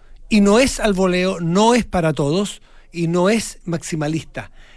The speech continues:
Eh, por lo tanto, creo que es un antecedente interesante a tener en cuenta. No sé qué pasó con ese caso al final, en qué terminó ese juicio, si hubo condena o no hubo condena,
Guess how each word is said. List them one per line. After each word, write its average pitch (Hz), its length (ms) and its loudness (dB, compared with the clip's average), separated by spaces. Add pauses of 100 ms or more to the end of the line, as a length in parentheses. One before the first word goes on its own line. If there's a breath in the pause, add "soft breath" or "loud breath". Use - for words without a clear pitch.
(120)
Eh, 147 200 -4
por 165 160 0
lo 165 60 0
tanto, 214 400 0
creo 220 180 2
que 196 100 -2
es 208 120 -2
un 208 100 2
antecedente 185 640 -4
interesante 151 540 -4
a 208 40 -2
tener 220 220 2
en 208 80 0
cuenta. 214 300 -2
No 160 80 -2
sé 196 160 0
qué 143 80 -2
pasó 143 200 -4
con 147 120 0
ese 135 160 -4
caso 139 200 -2
al 123 60 -2
final, 151 320 2
en 151 60 0
qué 156 120 0
terminó 139 280 2
ese - 120 -2
juicio, 175 300 0
si 151 140 -2
hubo 143 120 2
condena 135 380 0
o 143 40 2
no 135 100 2
hubo 127 100 0
condena, 185 420 2